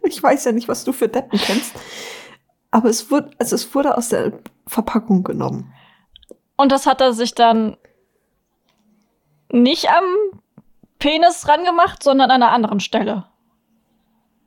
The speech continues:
Speaker 1: Er, er hat sich's nirgendwo drüber gestülpt.
Speaker 2: Okay. Hat er das woanders, also nicht an seinem Körper woanders drüber gestülpt?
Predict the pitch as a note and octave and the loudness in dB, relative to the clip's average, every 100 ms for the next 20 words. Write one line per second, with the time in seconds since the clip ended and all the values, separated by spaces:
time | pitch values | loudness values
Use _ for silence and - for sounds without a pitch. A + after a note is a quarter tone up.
0 | _ _ _ _ _ _ _ _ _ _ | _ _ _ _ _ _ _ _ _ _
1 | _ - _ _ _ _ _ G#3 - - | _ -20 _ _ _ _ _ -4 -2 0
2 | B3 B3 C4 - B3+ - - A3+ B3 A#3+ | 0 0 0 -4 -6 -8 0 4 4 2
3 | A#3 A3+ A3 G3+ E3+ - - - A3 - | 0 -2 0 0 -2 -4 -6 -4 -2 -2
4 | - A3+ G#3 F#3+ _ _ _ _ _ _ | 0 0 0 -6 _ _ _ _ _ _
5 | - B3+ C#4 B3+ A#3+ - A#3 - C#4 D4 | -2 0 2 2 0 0 0 4 4 4
6 | C#4 A#3 - - - _ A#3 G#3+ A3 B3+ | 4 2 0 -14 -18 _ 0 2 2 2
7 | - A#3 A#3 G#3 B3+ B3 A#3 G#3+ - _ | 2 2 2 2 0 2 2 2 -2 _
8 | - G#3+ A3 G#3+ G3+ - G#3 G3+ F#3+ - | -4 0 2 2 -2 -6 -6 -4 -4 -4
9 | F#3+ F#3 - | -4 -4 -8